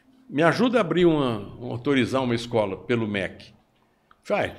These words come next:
perfeito. Aí foi, criou sala de biblioteca, recebeu o mec, deu café, mostrou. O mec foi e autorizou. Morreu. Saiu a pandemia, ele me liga.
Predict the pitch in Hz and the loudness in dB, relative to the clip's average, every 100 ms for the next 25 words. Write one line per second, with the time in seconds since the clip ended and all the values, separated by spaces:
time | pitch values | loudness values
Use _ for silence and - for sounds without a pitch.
0 | - - _ _ 226 233 262 214 151 - | -18 -20 _ _ -2 0 0 -2 -4 -12
1 | - _ _ _ _ _ - _ 196 220 | -20 _ _ _ _ _ -20 _ 0 0
2 | - 202 185 - 165 160 165 156 135 135 | 2 4 4 6 4 6 6 6 4 2
3 | 131 123 - 175 156 123 117 101 131 151 | 2 2 6 6 6 2 -2 0 -2 2
4 | 151 147 147 117 156 143 - 113 143 135 | 2 4 2 2 4 4 2 0 2 0
5 | - 165 190 147 107 120 127 - 139 190 | 2 2 4 2 0 -2 -4 -2 0 2
6 | 170 117 - - _ _ - 160 175 165 | 2 0 -6 -20 _ _ -10 0 0 0
7 | - 175 190 185 180 180 113 76 - _ | 2 4 4 2 -2 -2 -6 -10 -14 _
8 | _ _ _ _ _ _ - 151 101 80 | _ _ _ _ _ _ -6 -2 -2 -4
9 | - - _ _ _ - - - 185 196 | -12 -20 _ _ _ -20 -4 4 8 10
10 | 196 190 185 180 185 202 202 220 156 117 | 8 6 6 4 6 6 6 4 4 2
11 | 90 | -2